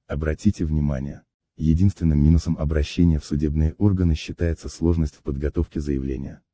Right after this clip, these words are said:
Рекомендуется обращаться за помощью к юристам, которые помогут составить жалобу и подготовят документы.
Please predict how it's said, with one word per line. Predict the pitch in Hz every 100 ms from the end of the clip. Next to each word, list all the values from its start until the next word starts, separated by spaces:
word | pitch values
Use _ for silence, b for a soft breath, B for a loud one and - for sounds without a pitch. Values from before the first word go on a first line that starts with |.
| _ -
Рекомендуется | 78 76 87 85 92 117 107 92
обращаться | 80 78 76 90 - 73
за | 73
помощью | - 95 82 - 78
к | -
юристам, | 78 85 - 80 73
которые | - 76 76 71
помогут | - 80 90 76
составить | - 71 - 76 73
жалобу | 80 87 92 85
и | 80
подготовят | 78 71 73 71 82 76
документы. | 76 - 69 62 -